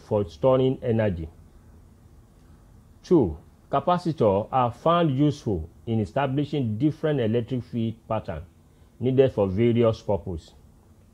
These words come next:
Three, a capacitor could be used to filter out alternating current,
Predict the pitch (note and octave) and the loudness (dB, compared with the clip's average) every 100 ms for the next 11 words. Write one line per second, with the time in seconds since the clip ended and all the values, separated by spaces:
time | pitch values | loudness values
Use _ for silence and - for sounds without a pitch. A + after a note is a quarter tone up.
0 | - - - - - - F3 D#3+ G2+ D2+ | -20 -20 -20 -20 -20 -4 2 2 2 -4
1 | - - - C#3 C3+ D3+ E3 - D#3 - | -14 -20 -12 -8 -4 -2 -2 -2 -4 2
2 | A2 A2+ - - A#2 A#2+ A#2+ D3+ E3 - | 4 4 2 -4 -2 0 2 2 0 -2
3 | G#2+ - D3+ - D3+ - G#2+ G#2 B2 - | -4 -4 -4 -2 -4 -4 -4 -2 -2 -6
4 | G2+ B2+ C3 B2+ C3+ A2+ A2+ G#2+ F2+ | -4 -2 -2 -2 -4 -2 2 2 0